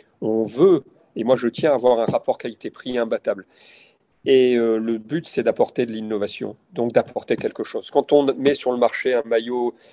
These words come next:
euh, un maillot de vélo, euh, avec la matière Ou-, Outlast, qui rafraîchit quand il fait chaud ou qui fait, qui réchauffe quand il fait froid, ben, on apporte réellement quelque chose à un prix de marché abordable. Et c'est ça la vraie, euh, la, le vrai A D N Ecoy.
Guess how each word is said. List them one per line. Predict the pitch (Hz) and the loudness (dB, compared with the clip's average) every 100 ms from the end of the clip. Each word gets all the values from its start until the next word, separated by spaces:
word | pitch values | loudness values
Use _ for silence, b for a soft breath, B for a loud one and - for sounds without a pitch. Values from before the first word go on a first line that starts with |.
| B B | B B
euh, | 113 107 110 107 - - - | 0 0 0 -6 -20 -18 -6
un | 120 | -4
maillot | 117 120 123 | 0 0 -2
de | 110 | -2
vélo, | 117 120 127 127 | -2 0 0 0
euh, | 110 107 117 | 0 0 -2
avec | 110 110 - | 0 -2 -2
la | 117 | -2
matière | 113 - 117 107 | -2 2 4 4
Ou-, | 117 - | 2 0
Outlast, | 120 - 127 156 - - | -2 0 2 2 0 -8
qui | 123 | -2
rafraîchit | 104 - 113 - | -2 -4 -8 -8
quand | 131 117 - | -8 -8 -10
il | |
fait | - 113 | -10 -8
chaud | - 143 156 b b - | -2 -2 -2 b b -20
ou | |
qui | - 107 | -14 -14
fait, | - 110 107 - 120 - - | -6 -6 -4 -6 -10 -16 -14
qui | - | -2
réchauffe | 117 117 - 123 | 0 2 2 2
quand | - 123 - | 0 -8 -8
il | |
fait | - - | -8 -6
froid, | - 160 - B B - | 4 4 4 B B -2
ben, | - | -2
on | - | 2
apporte | 147 - 127 | 2 4 2
réellement | - 147 135 139 | 4 4 4 0
quelque | - 120 110 - | 0 -2 -2 -6
chose | - 156 135 - _ _ - | 0 0 0 -8 _ _ 2
à | 143 | 4
un | |
prix | 139 143 | 4 -2
de | 120 | -6
marché | 117 - | -6 -4
abordable. | 117 110 104 101 _ b - | -4 -4 -6 -8 _ b -20
Et | |
c'est | 139 - | -16 -12
ça | 120 - 139 | -8 -2 -2
la | 113 | -2
vraie, | 101 117 113 123 120 | -10 -12 -6 -4 -4
euh, | 110 107 104 101 - - _ | -6 -8 -10 -12 -18 -20 _
la, | 107 101 | -16 -14
le | 110 104 | -12 -12
vrai | 131 135 | -2 0
A | 110 | 0
D | 113 | 0
N | 110 110 | -2 -4
Ecoy. | 104 - 156 175 | -8 0 0 0